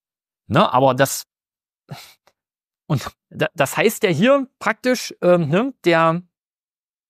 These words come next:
der Lastwiderstand ist dann auch null Komma drei sechs Kiloohm, also sind beide null Komma drei sechs Kiloohm. Und also von, von zehn Kiloohm,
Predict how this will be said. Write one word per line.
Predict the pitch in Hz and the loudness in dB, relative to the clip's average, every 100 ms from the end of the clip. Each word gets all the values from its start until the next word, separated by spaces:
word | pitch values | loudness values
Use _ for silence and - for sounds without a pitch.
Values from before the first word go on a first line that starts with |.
| _ | _
der | - 139 | -2 0
Lastwiderstand | 151 - 294 254 180 - 165 175 | 0 -2 -2 0 0 -2 -4 -4
ist | - | -4
dann | 170 151 | -2 0
auch | - - | 0 2
null | 156 196 | 2 2
Komma | 190 180 | 0 0
drei | 147 123 175 | 0 0 0
sechs | 175 185 - - - _ - | -2 -4 -6 -8 -10 _ -6
Kiloohm, | 208 220 220 220 311 392 _ | 0 2 4 4 2 -4 _
also | 139 135 | -6 -4
sind | 170 165 | -2 -2
beide | 131 190 | 0 2
null | 180 | 0
Komma | 180 180 | 0 -2
drei | 160 151 | -2 -2
sechs | 143 - | -4 -6
Kiloohm. | - 202 226 262 349 - _ _ _ _ _ _ _ _ _ _ _ _ _ _ _ _ _ - | -4 -2 0 0 -2 -10 _ _ _ _ _ _ _ _ _ _ _ _ _ _ _ _ _ 2
Und | 165 170 170 - - _ _ _ _ _ _ _ _ _ _ _ _ _ _ _ _ _ _ _ _ | 4 4 0 -4 -14 _ _ _ _ _ _ _ _ _ _ _ _ _ _ _ _ _ _ _ _
also | 127 147 156 | -4 -2 0
von, | 185 185 175 - - _ _ | 0 0 0 -6 -20 _ _
von | - 170 | -2 -2
zehn | 156 - 170 254 | 0 0 0 -2
Kiloohm, | - 262 262 180 190 269 302 320 | -2 2 2 2 2 2 0 -4